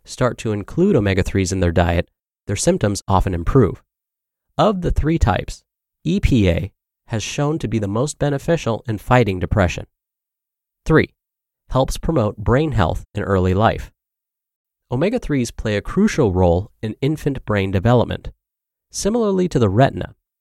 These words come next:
D H A contributes greatly to the structural component of the brain. It's used in preference over other fatty acids. Consuming enough D H A in pregnancy has been associated with a number of benefits for the infant.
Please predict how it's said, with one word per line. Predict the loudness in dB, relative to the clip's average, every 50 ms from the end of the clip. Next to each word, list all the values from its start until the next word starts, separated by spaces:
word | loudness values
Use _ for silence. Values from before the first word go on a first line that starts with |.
| _ _ _ _ _ 0
D | 0 0 2 4
H | 4 4 2 4 2
A | 2 2 2 0 -4 _ _ _ _
contributes | -10 -10 -6 -6 -6 -4 -4 -6 -8 -8
greatly | -6 0 2 4 4 4 2 0 0 0
to | 0 -2 -4
the | -4 -4
structural | -6 0 0 0 0 0 -2 -4 -4
component | -4 -4 -4 -2 -2 0 0 0 -2 -4 -4 -6
of | -2 -2
the | 0
brain. | 2 4 4 4 2 0 -4 _ _ _ _ _ _ _ _ _ _ _ _ -6
It's | -6 -6 -6 -6 -4
used | -2 0 0 0 -2 -4 -8 -12 -10
in | -10 -8 -8
preference | -6 0 2 2 2 2 0 -4 -6 -6 -4 -4
over | -2 -2 -2 -2 0
other | 0 2 2 0
fatty | 0 0 -2 0 0 0 2
acids. | 0 0 -2 -4 -10 -14 -14 -18 _ _ _ _ _ _ _ _ _ _ _ _
Consuming | -8 -8 -6 -4 -4 -2 -2 -2
enough | -2 -2 -2 -4 -4
D | -2 0 2 2
H | 2 2 0 0 2
A | 2 4 4 2
in | 2 0
pregnancy | 0 2 2 2 2 2 -2 -2 -2 -2 -2 -2 -2 _ _ _ _ _
has | -2 0 0 2 2
been | 2 0 0
associated | 0 0 0 0 0 0 0 2 2 2 2 0 -4
with | -4 -6 -6
a | -6
number | -4 -2 -2 0 2 2 2
of | 2 2
benefits | 2 2 2 2 0 -2 -4 -4 -4
for | -4 0
the | 2 4 4
infant. | 4 2 0 -4 -6 -6